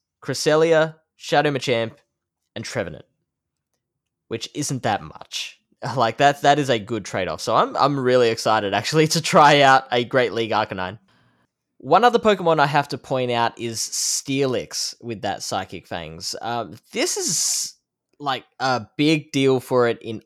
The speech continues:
Ultra League. Being able to Psychic Fang a Pokemon and then nuke it with an Earthquake, that's going to be huge. It gives it, I think,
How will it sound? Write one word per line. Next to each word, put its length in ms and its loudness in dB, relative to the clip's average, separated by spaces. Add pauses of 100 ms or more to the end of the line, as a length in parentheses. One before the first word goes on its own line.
(100)
Ultra 340 -4
League. 400 -8 (180)
Being 320 -2
able 360 0
to 160 -6
Psychic 420 -2
Fang 200 -6
a 40 -8
Pokemon 480 -4
and 240 -8
then 340 -6
nuke 220 -10
it 140 -8
with 140 -8
an 120 -10
Earthquake, 480 -4 (640)
that's 400 -2 (160)
going 400 2
to 140 -8
be 440 -4
huge. 960 -12
It 280 -8 (400)
gives 260 -2
it, 160 -2 (360)
I 140 -2
think, 400 -10